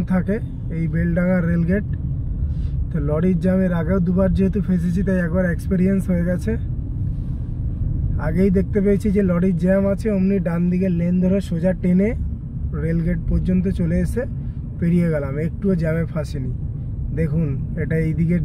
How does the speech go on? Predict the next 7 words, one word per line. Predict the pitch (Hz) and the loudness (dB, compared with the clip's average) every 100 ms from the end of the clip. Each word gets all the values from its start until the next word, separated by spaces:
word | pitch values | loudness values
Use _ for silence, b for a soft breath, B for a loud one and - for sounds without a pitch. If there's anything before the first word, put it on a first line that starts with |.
| 151 | 0
জ্যাম, | 139 127 - - - - B B B - 165 | -2 -2 -4 -6 -6 -6 B B B -4 -2
অপোজিটে | - 202 180 196 208 202 | 2 4 4 4 4 4
এর | 196 - | 2 0
তিন | 202 196 | 2 4
double | 196 190 170 | 4 2 0
jam | 165 147 143 | 0 -2 -4
রয়েছে। | 131 - | -6 -6